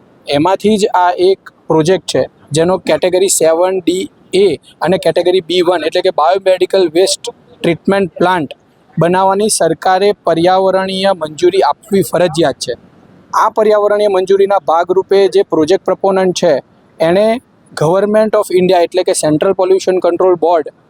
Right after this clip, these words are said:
અને ગુજરાત પોલ્યુશન કંટ્રોલ બોર્ડે જે નક્કી કરેલી ગાઈડલાઈન છે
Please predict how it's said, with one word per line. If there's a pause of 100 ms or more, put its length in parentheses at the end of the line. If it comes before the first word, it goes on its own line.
(140)
અને
ગુજરાત
પોલ્યુશન
કંટ્રોલ
બોર્ડે
જે
નક્કી
કરેલી
ગાઈડલાઈન
છે